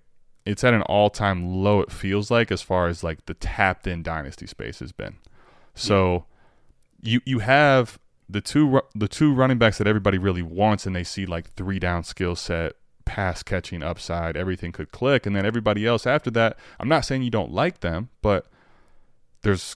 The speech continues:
question marks on a lot of things, where now it's,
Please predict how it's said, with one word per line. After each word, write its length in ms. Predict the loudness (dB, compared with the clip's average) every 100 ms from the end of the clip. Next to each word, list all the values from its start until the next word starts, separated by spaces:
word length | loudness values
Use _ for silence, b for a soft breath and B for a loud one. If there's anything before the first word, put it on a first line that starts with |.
| -8
question 360 | 0 0 0 -6
marks 280 | -8 -8
on 80 | -6
a 60 | -6
lot 140 | -6
of 60 | -8
things, 400 | -14 -16 -20 -20 _ -4
where 460 | 0 0 0 -2 -8 _ _ _ _
now 380 | 2 6 8 6
it's, 300 | 2 -6